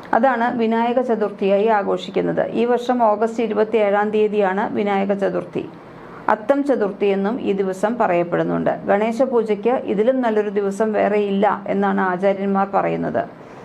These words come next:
ഈ ദിവസം ഗണേശ പ്രീതികരമായ കർമ്മങ്ങൾ അനുഷ്ഠിക്കുന്നത് ഉത്തമമാണ്. ഹൈന്ദവ വിശ്വാസപ്രകാരം ഏത് ശുരു-, ശുഭകാര്യത്തിനു മുമ്പ് വിഘ്ന നിവാരണത്തിനായി ഗണപതി പൂജ നടത്താറുണ്ട്.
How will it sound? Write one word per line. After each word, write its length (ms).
ഈ 100
ദിവസം 520
ഗണേശ 400
പ്രീതികരമായ 800
കർമ്മങ്ങൾ 520
അനുഷ്ഠിക്കുന്നത് 720
ഉത്തമമാണ്. 800
ഹൈന്ദവ 400
വിശ്വാസപ്രകാരം 1040
ഏത് 320
ശുരു-, 520
ശുഭകാര്യത്തിനു 680
മുമ്പ് 500
വിഘ്ന 320
നിവാരണത്തിനായി 960
ഗണപതി 420
പൂജ 320
നടത്താറുണ്ട്. 720